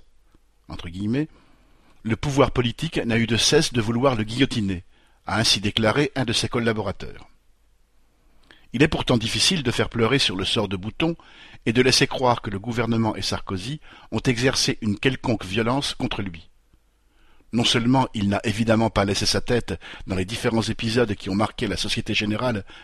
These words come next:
depuis l'affaire Kerviel, mais il n'a même pas été vraiment délesté de ses confortables revenus. Ainsi,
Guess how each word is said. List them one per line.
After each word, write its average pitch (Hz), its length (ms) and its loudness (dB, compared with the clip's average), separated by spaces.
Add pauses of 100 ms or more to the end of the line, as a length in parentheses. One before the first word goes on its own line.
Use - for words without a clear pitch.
depuis - 200 -6
l'affaire 98 300 -2
Kerviel, 131 520 -2 (500)
mais 123 120 4
il 127 140 4
n'a 117 140 6
même 147 220 6
pas 135 220 2
été 123 200 -2
vraiment 107 320 0
délesté 117 520 0 (280)
de - 40 -2
ses 208 160 2
confortables 127 540 0
revenus. 98 460 -4 (1120)
Ainsi, 165 340 2